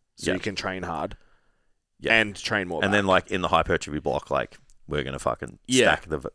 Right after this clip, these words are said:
Speaker 2: stack the back volume or whatever.
Speaker 1: Yeah, so let's say that that's, that's what's happening, right? I'm collapsing through my thoracic on rep four a little bit, five a lot.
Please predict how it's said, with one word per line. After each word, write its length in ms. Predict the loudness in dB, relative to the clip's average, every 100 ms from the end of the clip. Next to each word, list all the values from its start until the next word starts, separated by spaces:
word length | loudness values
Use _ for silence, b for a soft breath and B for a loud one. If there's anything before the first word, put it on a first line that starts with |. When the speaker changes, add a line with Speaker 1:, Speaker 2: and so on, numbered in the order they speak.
| -6
Speaker 2:
stack 300 | -4 -2 -4
the 80 |
back 240 | -6 -6 -6
volume 300 | -8 -8 -8
or 60 | -6
whatever. 180 | 4 6
Speaker 1:
Yeah, 80 |
so 120 | 6 6
let's 180 | 6 8
say 120 | 8
that 280 | 8 6 4
that's, 240 | 0 0
that's 260 | 2 2 4
what's 140 | 0
happening, 280 | 0 0 0
right? 200 | 2 2
I'm 140 | 2
collapsing 480 | 0 4 4 2 -4
through 160 | -2 0
my 140 | 0
thoracic 720 | 0 0 0 0 -2 -6 -16 _ _ _ _ _ 0
on 240 | 2 2 4
rep 320 | 4 4 0
four 680 | -12 -12 -16 -4 4 8 8
a 40 |
little 240 | 6 4 4
bit, 220 | 2 2
five 320 | 2 2 2
a 20 |
lot. 220 | -4 -6